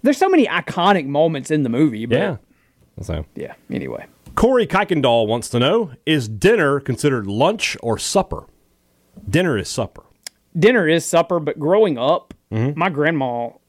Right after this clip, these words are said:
Speaker 1: mother, my grandmother, I never called her grandmother, my mama. Uh,
Speaker 2: You call her whatever you want. It's the South.
Speaker 1: Yeah, true. Uh,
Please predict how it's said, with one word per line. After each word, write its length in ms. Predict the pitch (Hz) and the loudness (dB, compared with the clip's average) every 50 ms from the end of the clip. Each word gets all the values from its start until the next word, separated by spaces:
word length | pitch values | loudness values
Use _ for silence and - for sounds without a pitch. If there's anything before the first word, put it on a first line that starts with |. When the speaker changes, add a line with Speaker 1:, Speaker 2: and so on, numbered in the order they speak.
| _ _ - | _ _ -8
Speaker 1:
mother, 440 | 139 131 135 131 127 127 123 131 127 - _ _ _ _ | -4 -2 0 0 0 -2 -4 -6 -8 -12 _ _ _ _
my 120 | - - 123 | -10 -10 -6
grandmother, 560 | 123 135 147 143 131 123 120 120 123 131 127 - - | -2 0 2 2 2 2 0 0 -2 -4 -6 -8 -6
I 60 | - 127 | -2 -2
never 140 | 127 120 | -2 -2
called 140 | 117 - 127 120 | -2 -4 -4 -4
her 40 | |
grandmother, 420 | 117 - 110 107 110 113 110 117 - - | -4 -4 -6 -6 -6 -6 -6 -6 -4 -2
my 60 | 135 | -2
mama. 320 | 127 123 123 117 98 113 120 - - _ _ - - - - - - - - - _ | 0 0 0 -2 -2 -4 -4 -6 -8 _ _ -20 -20 -20 -20 -20 -20 -20 -20 -12 _
Uh, 240 | - 156 156 147 143 135 | 0 0 2 2 2 2
Speaker 2:
You 60 | 127 | 2
call 100 | - 117 | 2 2
her 60 | 104 | 2
whatever 200 | 98 95 92 87 | 2 0 0 -2
you 80 | 92 104 | -2 -2
want. 220 | 143 - - 95 | -2 -2 -2 -4
It's 60 | 95 92 | -6 -8
the 60 | 82 | -6
South. 360 | - 135 139 - - - - - | -4 -4 -4 -4 -6 -10 -8 -6
Speaker 1:
Yeah, 140 | 196 196 143 - - _ _ | -4 -4 -4 -6 -12 _ _
true. 200 | - - 202 143 131 - _ _ - - - | -2 -2 0 0 -2 -6 _ _ -12 -4 0
Uh, 320 | 156 170 170 151 139 127 | 2 2 4 2 2 0